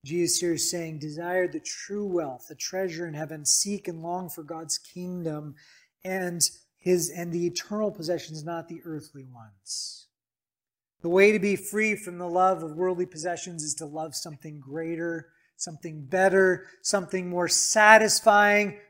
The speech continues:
which is Jesus Christ. Go after him with all that you've got.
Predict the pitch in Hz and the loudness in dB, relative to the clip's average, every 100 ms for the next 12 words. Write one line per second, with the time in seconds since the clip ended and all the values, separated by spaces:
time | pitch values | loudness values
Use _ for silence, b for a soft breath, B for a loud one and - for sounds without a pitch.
0 | - 190 196 - - - 175 175 156 139 | -2 0 2 -2 -6 -6 -6 -4 -6 -6
1 | - 165 165 151 151 - _ - - _ | -8 -12 -16 -16 -12 -12 _ -20 -20 _
2 | - _ _ _ _ _ _ _ _ _ | -20 _ _ _ _ _ _ _ _ _
3 | _ _ _ _ _ _ _ _ _ _ | _ _ _ _ _ _ _ _ _ _
4 | _ _ _ _ 160 165 135 160 131 143 | _ _ _ _ -8 -8 -8 -12 -8 -8
5 | 135 113 101 _ _ _ _ _ _ _ | -10 -14 -20 _ _ _ _ _ _ _
6 | _ _ _ _ _ _ _ _ _ _ | _ _ _ _ _ _ _ _ _ _
7 | - 143 156 160 165 156 156 160 147 - | -16 -12 -6 -2 -2 -4 -8 -12 -14 -14
8 | 139 131 - - | -18 -18 -20 -16